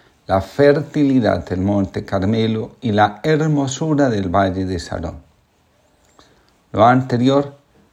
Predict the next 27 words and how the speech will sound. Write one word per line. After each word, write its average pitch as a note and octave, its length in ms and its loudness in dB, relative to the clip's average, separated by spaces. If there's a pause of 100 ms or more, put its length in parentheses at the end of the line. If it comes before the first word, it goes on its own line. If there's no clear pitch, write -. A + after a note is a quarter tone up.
(160)
nos F#2+ 180 -4
confirma A#2 720 -4 (300)
que G#2 80 -6
al G2 140 0
ir A2+ 200 0
al G2+ 140 2
desierto G#2+ 800 2
porque G#2 320 -4
sentimos C#3 640 2
que - 120 -2
el A#2 100 -2
vacío A#2 520 -2
se - 140 -8
apodera G#2 540 2
de G2+ 120 -2
nuestra F#2+ 340 -4
vida, C#3 360 0 (680)
podemos A#2+ 560 4
estar A2 440 0
seguros A2+ 800 -4 (240)
que F#2 100 -10
la F#2 100 -2
experiencia A2+ 680 0
no G#2 160 -2
será F#2 240 -6
en F2 120 -6
vano. D#2+ 240 -8